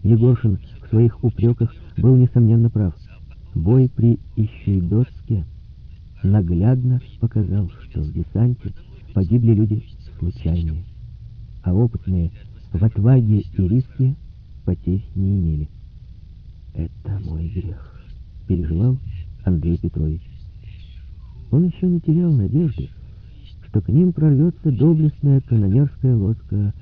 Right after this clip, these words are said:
«Маньчжур». Тогда жить станет легче. Но вместо «Маньчжура» в Петропавловск неожиданно вошла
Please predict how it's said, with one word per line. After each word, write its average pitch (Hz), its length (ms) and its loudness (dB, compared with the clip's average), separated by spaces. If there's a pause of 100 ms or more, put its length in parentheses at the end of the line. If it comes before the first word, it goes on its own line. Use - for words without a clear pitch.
(300)
«Маньчжур». 76 580 -2 (880)
Тогда 127 400 0 (680)
жить 151 260 -2 (160)
станет 92 360 -4
легче. - 440 -8 (2750)
Но 127 320 4
вместо 175 580 2
«Маньчжура» 151 760 2 (1120)
в - 120 -12
Петропавловск 139 760 2 (960)
неожиданно 139 760 4
вошла 143 440 2